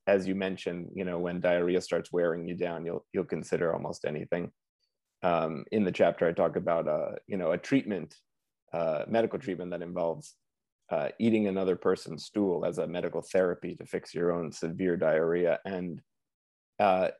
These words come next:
I, in a parallel to what I experienced in India, when you have severe diarrhea ruining your life, you'll try just about anything.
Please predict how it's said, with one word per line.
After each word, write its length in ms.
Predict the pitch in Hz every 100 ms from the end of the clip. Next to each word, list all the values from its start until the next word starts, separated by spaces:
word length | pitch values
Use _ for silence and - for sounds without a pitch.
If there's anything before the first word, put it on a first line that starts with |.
| _
I, 100 | 85 -
in 160 | - 110
a 60 |
parallel 400 | - 110 104 101
to 120 | 98 101
what 120 | 95
I 20 |
experienced 380 | 92 - 95 85
in 100 | 82
India, 240 | 107 101
when 120 | 95 101
you 60 |
have 200 | 101 92
severe 400 | - 95 98 101
diarrhea 540 | 95 90 90 90 95 87
ruining 380 | 90 92 87
your 120 | 82 82
life, 320 | 87 87 - - _ _ -
you'll 160 | 104
try 220 | 90 80 73
just 240 | - -
about 240 | 78 73
anything. 420 | 71 80 - -